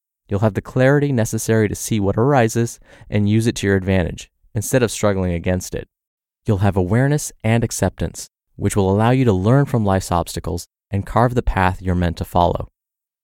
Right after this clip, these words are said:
You'll stop feeling so much unnecessary stress, shame, and frustration if you can learn how to let go of desired outcomes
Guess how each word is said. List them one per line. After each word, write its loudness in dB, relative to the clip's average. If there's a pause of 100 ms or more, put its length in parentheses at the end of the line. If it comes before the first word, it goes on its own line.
(140)
You'll -2
stop 0
feeling 0
so -2
much 0
unnecessary -2
stress, -2 (200)
shame, 0
and -4
frustration -2 (280)
if -4
you 0
can 0
learn 2
how 0
to 0
let 0
go 2
of 0
desired 0
outcomes -2